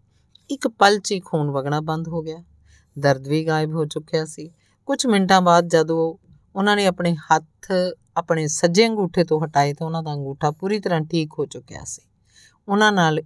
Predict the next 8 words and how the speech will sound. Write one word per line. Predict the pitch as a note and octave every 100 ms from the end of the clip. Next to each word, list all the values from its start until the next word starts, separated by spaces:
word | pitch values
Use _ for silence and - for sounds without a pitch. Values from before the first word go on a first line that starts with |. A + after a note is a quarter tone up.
| _ A3
ਇਹ | A#3
ਦੂਜਾ | F3 E3+ D3+ C#3+
ਚਮਤਕਾਰ | C#3+ D3 B2+ B2 - B2+ B2 -
ਹੋਇਆ। | A#2+ - - _ _ _ _ _ _ _ _ _ _ _ _ - _ _ -
ਡਾਕਟਰ | F3+ G3 A#3+ A#3+ -
ਅਸੂਈ | F#3+ - A3 A3 A3
ਦੀ | F#3+ C#3+ A#2+ _ _ _ -
ਭੁੱਖ | G#3 -